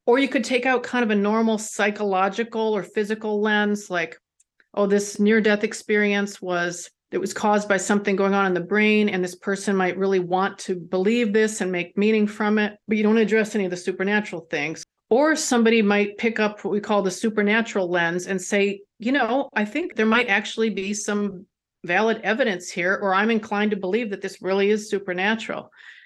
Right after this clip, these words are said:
And you can just imagine how different it would feel if you were telling somebody about one of these experiences, a therapist, or even, you know, just another person in your life, and they were to respond to you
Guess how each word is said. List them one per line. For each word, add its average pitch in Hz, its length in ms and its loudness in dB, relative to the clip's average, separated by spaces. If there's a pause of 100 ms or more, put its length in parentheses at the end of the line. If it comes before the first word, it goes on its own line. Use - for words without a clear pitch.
(220)
And 208 160 4
you 233 60 4
can 240 160 2
just 233 200 0
imagine 226 480 2
how 202 180 2
different 208 380 0
it - 60 -4
would - 120 -4
feel 180 520 -4 (640)
if 202 140 -8
you 208 60 0
were 180 80 -2
telling 214 300 2
somebody 202 300 2
about 180 180 0
one 190 140 0
of 185 60 2
these 175 160 2
experiences, 180 960 -2
a 180 100 -4
therapist, 185 680 0
or 185 160 0
even, 185 440 0
you 190 80 -4
know, 160 80 -2
just 175 220 -8
another 180 200 2
person 208 400 0
in 180 80 0
your 170 120 0
life, 170 420 0
and 185 120 2
they 196 100 4
were 196 120 2
to 196 240 -4
respond 214 560 0
to - 140 -4
you 165 360 -2